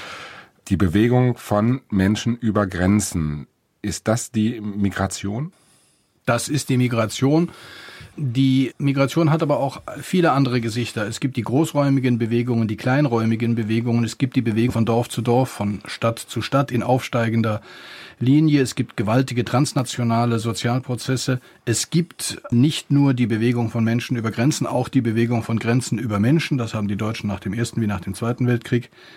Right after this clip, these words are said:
Speaker 2: erlebt. Als Migration wird man verstehen dürfen eine räumliche Bevölkerungs-, aber auch individuelle und Gruppenbewegung,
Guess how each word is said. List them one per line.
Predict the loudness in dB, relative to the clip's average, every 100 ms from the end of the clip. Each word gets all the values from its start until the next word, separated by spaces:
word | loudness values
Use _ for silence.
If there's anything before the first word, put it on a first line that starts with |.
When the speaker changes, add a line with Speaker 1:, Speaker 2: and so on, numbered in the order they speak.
| -12
Speaker 2:
erlebt. | 0 4 4 2 -6 _ _ _ -4
Als | -2 2
Migration | 0 2 0 0 2 4 4
wird | 0 0
man | -2
verstehen | -2 -4 -4 0 2 2 0 -2 -8
dürfen | -2 0 0 -2
eine | -2 0 0 -2
räumliche | -4 0 4 4 4 2 0 0 0 0
Bevölkerungs-, | -4 -6 -2 -2 -2 -4 -2 -2 -2
aber | 0 0
auch | -2 -2
individuelle | 0 2 2 2 0 0 -2
und | -4 -4
Gruppenbewegung, | -2 0 0 0 -2 -2 -2 0 0 0